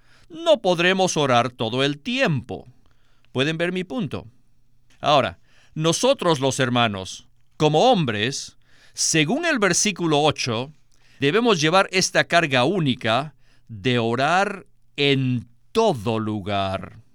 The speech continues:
Debemos orar en el ómnibus, en el avión, en la escuela, en la oficina,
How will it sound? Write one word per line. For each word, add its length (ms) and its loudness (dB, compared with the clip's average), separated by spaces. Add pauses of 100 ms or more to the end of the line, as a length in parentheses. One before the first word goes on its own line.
(720)
Debemos 420 -4
orar 240 2
en 80 0
el 120 2
ómnibus, 640 -4
en 80 -4
el 140 -4
avión, 520 -2
en 140 -6
la 60 -6
escuela, 760 -6
en 140 -8
la 80 -4
oficina, 680 -4